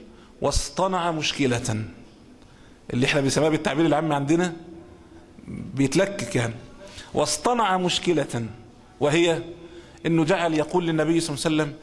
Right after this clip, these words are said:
"كيف تسمع لهؤلاء الشباب وتترك رأيي؟ كيف تنزل لرأي، رأي هؤلاء الشباب وتترك رأيي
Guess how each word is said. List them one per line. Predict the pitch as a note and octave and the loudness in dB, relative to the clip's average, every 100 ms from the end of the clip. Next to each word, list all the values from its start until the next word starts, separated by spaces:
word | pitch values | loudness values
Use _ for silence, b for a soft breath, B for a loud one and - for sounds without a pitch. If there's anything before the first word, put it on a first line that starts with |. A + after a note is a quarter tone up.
| B - | B 0
"كيف | C#4 - | 0 2
تسمع | A3 G3 G3+ F3 | 0 0 0 0
لهؤلاء | F3 E3+ F3+ F#3 | 2 2 2 2
الشباب | E3 - D3 E3+ F#3 - - B B B B | 0 0 2 0 0 -6 -12 B B B B
وتترك | C#3+ B3+ C4 A#3 A3+ | 0 0 2 0 4
رأيي؟ | G#3+ G#3+ G3 G3+ G3+ - - - - B B - | 4 4 2 0 -2 -6 -16 -20 -20 B B 0
كيف | A#3+ C#4 | 0 2
تنزل | C4+ C4+ A#3 A#3+ | 2 2 2 2
لرأي، | A3+ A#3+ G#3+ | 4 4 2
رأي | F#3+ G3 A3 G#3 | 0 0 2 2
هؤلاء | G#3 G3+ G#3+ F#3+ | 2 4 2 2
الشباب | - G3 G3+ A3+ A3 | 0 2 2 2 2
وتترك | A#3 C4 B3 A#3+ A#3+ A3 A#3 A#3 A3 | 2 2 2 0 -2 -2 0 -2 0
رأيي | A3+ G#3+ G#3+ | 2 2 0